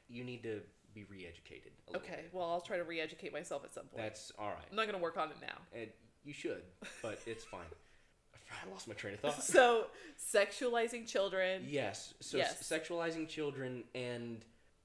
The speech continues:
Speaker 1: especially in, in recent years, like, within, within the past hundred years,
Speaker 2: Mm.
Speaker 1: European countries have fallen because we get into these modes of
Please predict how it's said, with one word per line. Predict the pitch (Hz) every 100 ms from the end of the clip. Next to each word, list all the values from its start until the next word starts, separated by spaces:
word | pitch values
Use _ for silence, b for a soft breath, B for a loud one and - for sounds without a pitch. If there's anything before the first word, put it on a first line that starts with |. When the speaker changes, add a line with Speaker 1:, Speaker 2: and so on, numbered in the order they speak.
| _
Speaker 1:
especially | 131 135 170 180 277 170
in, | 127 117
in | 135 117
recent | 127 151 135 117
years, | 123 110 104
like, | 110 117
within, | 117 107 104
within | 107 117 123
the | 110
past | 120 113 -
hundred | 139 156 139 95
years, | 92 85 85 - _ _ 180
Speaker 2:
Mm. | 180 170 165 - 110
Speaker 1:
European | 123 151 160 131 113
countries | 107 110 104 107
have | 98
fallen | - 117 117 113
because | 110 - 113 104 101 - b b b - -
we | 117
get | 139
into | 165 156
these | 135 120 113 104 - - - _ _ _ _ _ - - _ _ _ - B B B -
modes | 117 117 135 143 151 151 151 139 131 -
of | 117 110 110